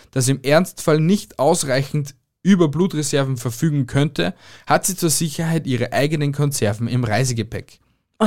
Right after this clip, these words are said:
Speaker 2: das ist geil.
Speaker 1: Mhm.
Speaker 2: Schon.
Speaker 1: Dein eigenes Blut mit.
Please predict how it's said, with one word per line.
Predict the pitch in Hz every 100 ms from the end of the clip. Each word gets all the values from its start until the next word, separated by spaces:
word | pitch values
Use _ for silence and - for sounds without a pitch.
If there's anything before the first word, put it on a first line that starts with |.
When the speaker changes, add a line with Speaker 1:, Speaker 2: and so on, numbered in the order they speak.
| 214
Speaker 2:
das | 220 175
ist | 269 - -
geil. | 196 185 180 147 _
Speaker 1:
Mhm. | 107 107 101 98 101 110 120 117 - -
Speaker 2:
Schon. | - 208 190 170 139 _ _ _ _ _ _ _ _ _
Speaker 1:
Dein | 113 -
eigenes | 110 131 127 117
Blut | 120 123 127 110
mit. | 101